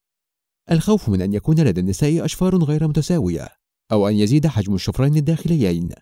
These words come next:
ليصبحان عرضة للحكة بشكل مستمر، وبالتالي ستصبح النساء في استثارة جنسية مستمرة.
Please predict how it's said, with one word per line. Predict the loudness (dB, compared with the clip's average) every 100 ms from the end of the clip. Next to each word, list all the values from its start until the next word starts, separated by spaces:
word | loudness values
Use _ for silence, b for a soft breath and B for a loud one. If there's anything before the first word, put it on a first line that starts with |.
| _ _ 0
ليصبحان | 2 4 2 0 2 2
عرضة | 2 0 0 0
للحكة | -2 -2 -6 -4 -4
بشكل | -4 -4 -2 0
مستمر، | 0 0 0 -2 -8 -16 -18 _ _ 2
وبالتالي | 2 2 0 2 0 -2 _ _ _
ستصبح | -4 -2 -2 -2 0
النساء | 2 2 2 0
في | -4
استثارة | -4 -2 0 0 2
جنسية | 2 2 0 0 0
مستمرة. | 0 0 0 0 -2